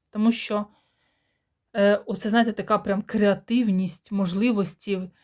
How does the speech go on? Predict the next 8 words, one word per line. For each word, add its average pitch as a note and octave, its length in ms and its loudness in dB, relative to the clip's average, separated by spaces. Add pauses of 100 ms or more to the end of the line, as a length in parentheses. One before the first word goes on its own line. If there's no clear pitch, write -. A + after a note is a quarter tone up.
(240)
оці G3+ 220 -4
внутрішні G3 920 2
проявлення, G#3 800 -2
вони G3 300 2
можуть G#3+ 720 0
вам, G#3 580 -4 (140)
м, F#3 640 -6 (840)
затумати-, G#3+ 600 -2